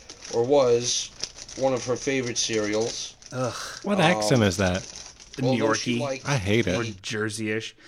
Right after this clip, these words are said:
Speaker 2: Okay, I'll, let's get to it. Uh, let's see him talk about, okay, so he's gonna talk about the cereal, and then does he talk about the back?
Speaker 3: I don't know, just play it.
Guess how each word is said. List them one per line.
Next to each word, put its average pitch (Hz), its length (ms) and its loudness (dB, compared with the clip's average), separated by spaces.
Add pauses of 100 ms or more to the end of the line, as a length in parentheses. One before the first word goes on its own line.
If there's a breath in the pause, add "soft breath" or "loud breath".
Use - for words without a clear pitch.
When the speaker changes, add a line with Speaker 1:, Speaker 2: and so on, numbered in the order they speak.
(220 loud breath)
Speaker 2:
Okay, 120 280 -4
I'll, 143 180 2
let's 160 200 0
get 139 240 4
to 110 180 -4
it. 92 200 -10
Uh, 120 120 -10
let's 143 200 -2
see - 180 0
him 127 100 2
talk 123 260 0
about, 110 280 -2
okay, 117 200 -4
so 110 120 -6
he's 120 100 -2
gonna 196 120 0
talk 180 120 0
about 139 120 -2
the 120 80 -6
cereal, 110 500 -4 (220)
and 120 120 -2
then 131 120 4
does 120 120 0
he 120 120 0
talk 135 200 -2
about 131 180 -2
the 117 60 -6
back? 117 480 -4 (200)
Speaker 3:
I 175 40 -2
don't 175 120 4
know, 147 120 6
just 147 240 -4
play 143 220 0
it. 98 180 0